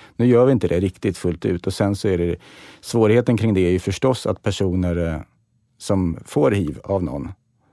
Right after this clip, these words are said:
inte känner till att de har fått det. Eh, och då under den perioden innan man är, står på medicinering så kan man ju överföra hiv till en annan person. Men där gör vi såna enorma landvinningar idag, så att jag tror att framtiden kommer vara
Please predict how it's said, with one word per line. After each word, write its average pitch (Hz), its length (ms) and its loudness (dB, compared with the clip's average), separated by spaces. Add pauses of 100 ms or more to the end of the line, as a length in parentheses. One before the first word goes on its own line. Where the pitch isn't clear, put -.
(340)
inte 101 360 0
känner 95 220 0
till 139 200 0
att - 80 -2
de - 80 -4
har 87 80 -2
fått - 260 -2
det. 117 340 -4
Eh, 101 180 4
och 98 180 2
då 107 260 2
under 104 240 0
den 110 240 0
perioden 104 480 0
innan 95 260 0
man 90 280 -2
är, 120 140 -2
står 135 220 0
på 117 100 -2
medicinering - 600 -2
så - 120 -10
kan - 180 -8
man 50 100 -6
ju - 60 -4
överföra - 380 -4
hiv 90 200 -4
till 87 120 -4
en 92 60 -2
annan 95 200 -2
person. - 320 -4 (800)
Men 107 580 0 (360)
där 131 260 4
gör 120 240 4
vi 98 120 2
såna 98 260 -2
enorma 110 480 2
landvinningar 104 580 2
idag, - 280 -2
så - 140 -8
att 92 80 -4
jag 98 120 0
tror 101 160 -4
att 90 120 -6
framtiden 95 520 -2
kommer 92 200 -2
vara 85 340 -4